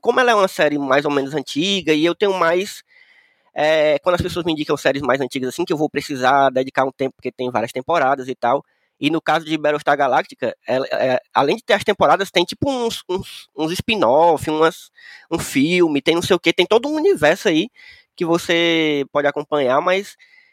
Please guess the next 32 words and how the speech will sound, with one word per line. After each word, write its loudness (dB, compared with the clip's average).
eu 0
fiquei 0
curioso 0
porque 0
é 6
uma 4
série 0
de -8
ficção -2
científica -2
que 0
traz 2
muito 0
da 2
ficção -2
científica -2
clássica, 0
que -6
é 4
uma 2
coisa -4
que -6
eu 0
já 0
falei -2
várias 0
vezes -6
que -6
eu -4
tô -2
curtindo -6
muito -4